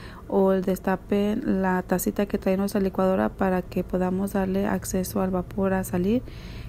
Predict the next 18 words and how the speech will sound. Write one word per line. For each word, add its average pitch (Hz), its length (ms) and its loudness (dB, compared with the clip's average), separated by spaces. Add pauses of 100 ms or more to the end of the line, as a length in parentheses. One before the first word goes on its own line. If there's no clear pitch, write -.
(140)
y 202 80 4
así 196 400 4
evitar 190 400 0
que 190 320 -2
nos, 180 340 -2
un 190 140 4
día 190 160 4
nos 190 220 -2
explote 185 480 0
la 175 160 0
tapadera. 185 560 0 (2000)
Pues 214 180 4
bueno, 208 180 4
aquí 208 120 2
estoy 208 220 2
yo 214 100 4
aquí, 214 480 2
ah, 185 360 0